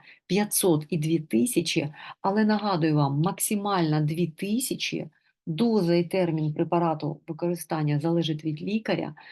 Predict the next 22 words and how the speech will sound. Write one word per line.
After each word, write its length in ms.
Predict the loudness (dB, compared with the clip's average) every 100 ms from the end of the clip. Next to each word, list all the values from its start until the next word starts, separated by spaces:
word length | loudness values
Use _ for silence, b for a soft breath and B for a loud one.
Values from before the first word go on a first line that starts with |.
| B
але 180 | 0 2
ви 100 | 2
бачите, 480 | 2 0 0 -2 -2
що 180 | -2 -4
і 80 |
три, 260 | -4 -4 -2
і 120 | -2
чотири 480 | -4 -8 -6 -2 0
місяці, 420 | 0 -2 -4 -6 -8
і 140 | -8
постійно 880 | -2 -2 -2 -6 -6 -4 0 -2 -4 B B B
хворі, 420 | -6 0 2 4
тому 180 | 2 0
що 160 | 0
період 300 | 0 0 0
реабілітації, 720 | 2 2 2 0 0 -2 -2 -2
далі 140 | -2
буду 200 | -2 -2
наводити 400 | -2 -2 -2 -6
слайди, 340 | -4 -2 2 2
він 160 | 2
тривалий, 640 | 0 -4 -2 -2 -2 -4